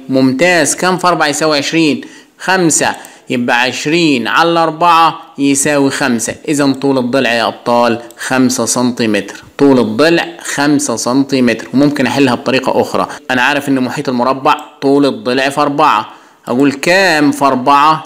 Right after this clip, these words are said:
يساوي عشرين. لو مش عارف كام في أربعة يساوي عشرين، هعد بالقفز أربعة لحد ما أوصل للعشرين.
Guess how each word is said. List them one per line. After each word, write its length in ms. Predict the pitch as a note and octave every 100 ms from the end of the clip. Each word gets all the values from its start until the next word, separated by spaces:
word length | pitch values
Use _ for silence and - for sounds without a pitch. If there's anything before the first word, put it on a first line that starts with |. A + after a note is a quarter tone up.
| -
يساوي 500 | C3+ C3 C3 C3 C3+
عشرين. 680 | C#3 - D3+ D#3+ B2+ - - - -
لو 240 | D#3 E3
مش 220 | E3 C#3+
عارف 420 | C#3+ D#3+ D#3 C#3+
كام 260 | - E3 D#3
في 120 | D3
أربعة 500 | C#3+ C#3 C#3 A2 G#2+ B2
يساوي 360 | B2 D3 C#3
عشرين، 440 | C3+ - F3 F3+ F3+
هعد 320 | E3 F#3 G3
بالقفز 460 | F#3 F3 - F3 D#3+
أربعة 320 | E3 D#3 C#3+
لحد 340 | D3 E3 D3+ C#3
ما 140 | C3
أوصل 260 | D3 D#3+ D3+
للعشرين. 640 | D3+ C#3 - D3+ C#3